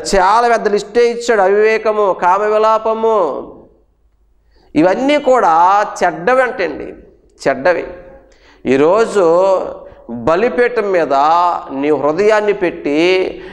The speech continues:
ఇదిగో, నీ హృదయం ఇవన్నిటిని కూడా నువ్వు దహించి వేయాలి, కాల్చివేయాలి, ఒక బూడిదగా మారిపోవాలి. అంటే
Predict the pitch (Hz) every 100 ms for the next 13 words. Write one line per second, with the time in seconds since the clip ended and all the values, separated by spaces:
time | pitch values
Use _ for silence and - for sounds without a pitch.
0 | 170 139 185 196 190 190 170 208 214 214
1 | 214 196 202 269 269 247 226 190 180 139
2 | 156 151 214 208 185 151 131 127 143 120
3 | - - 127 156 170 170 139 127 120 131
4 | 104 - - - - - 110 135 120 123
5 | 175 220 208 202 180 160 147 147 139 135
6 | 123 120 127 123 - 147 208 233 -